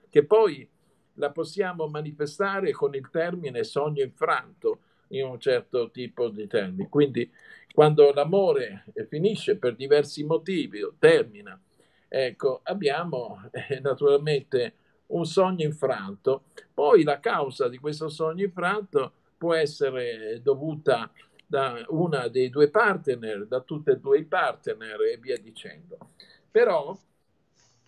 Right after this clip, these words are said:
non c'è solo il sentimento d'amore, come dicevo, ma c'è anche il risentimento d'amore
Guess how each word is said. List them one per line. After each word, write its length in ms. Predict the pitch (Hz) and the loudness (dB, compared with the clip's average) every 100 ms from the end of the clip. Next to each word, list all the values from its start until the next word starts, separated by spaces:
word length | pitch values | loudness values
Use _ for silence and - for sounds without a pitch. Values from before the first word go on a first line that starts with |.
| _ _ - | _ _ -10
non 160 | 156 151 | -8 0
c'è 160 | 160 | 0
solo 340 | 147 247 254 156 | 0 -2 -2 -4
il 60 | |
sentimento 540 | - 151 139 139 139 135 | -2 -4 -4 -6 -2 -2
d'amore, 480 | 131 131 120 104 | -2 -4 -4 -4
come 240 | - 123 117 | -6 -6 -8
dicevo, 640 | 127 120 120 113 147 190 160 | -10 -6 -4 -2 -4 -6 -4
ma 160 | 170 | -6
c'è 160 | 175 220 | 0 2
anche 300 | 185 190 214 | 2 4 4
il 60 | |
risentimento 840 | 156 120 135 117 139 175 175 - 113 | 4 -2 -8 -6 -6 -2 -4 -2 -4
d'amore 600 | 107 101 98 95 98 | -4 -10 -16 -12 -10